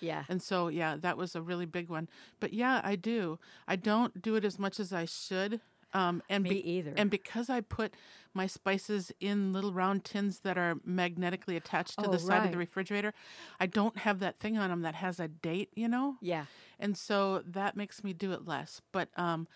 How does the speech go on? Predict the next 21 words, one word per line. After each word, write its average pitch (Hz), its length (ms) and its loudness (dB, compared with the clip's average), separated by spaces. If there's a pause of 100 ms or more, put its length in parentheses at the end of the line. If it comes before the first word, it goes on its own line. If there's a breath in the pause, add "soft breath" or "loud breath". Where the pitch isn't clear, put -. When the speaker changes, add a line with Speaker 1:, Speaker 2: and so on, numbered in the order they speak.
(260 loud breath)
Speaker 2:
I 170 60 -2
have 185 240 -2
to 180 120 -4
do 175 140 -6
it 175 80 -8
more. 170 340 -4
I 165 100 -6
definitely 165 380 -10
have 165 220 -16
to 165 80 -14
do 160 140 -10
it - 100 -12
more. 156 320 -10
Speaker 1:
I 185 160 4
discovered 175 540 -4
so 185 160 -2
many 175 180 -4
things 175 540 -8
that 165 120 -4
I 160 200 -4
don't 160 440 -6